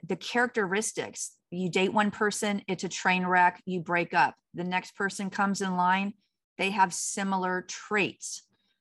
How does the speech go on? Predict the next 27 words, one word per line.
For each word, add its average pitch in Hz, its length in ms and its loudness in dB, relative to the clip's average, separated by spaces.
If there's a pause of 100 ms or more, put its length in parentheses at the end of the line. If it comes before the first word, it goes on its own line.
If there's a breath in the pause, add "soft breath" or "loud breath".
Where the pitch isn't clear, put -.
(640)
And 180 160 0
it's - 160 -4
like 185 280 2
you're 190 100 2
dating 175 360 0
the 170 80 -4
same 170 400 -2
person. 165 480 -4
They 135 120 -2
look 190 220 0
different, 196 440 -2
they 165 100 0
sound 180 380 0
different, 175 340 -4
they 175 120 -2
dress 170 280 -2
different, 170 380 -4
they 170 80 0
have 170 100 -2
a 180 60 -4
different 170 380 -4
name, 190 480 0 (1080)
but 247 140 6
it's 233 140 2
the 269 100 -2
same 269 240 2
person 285 480 -2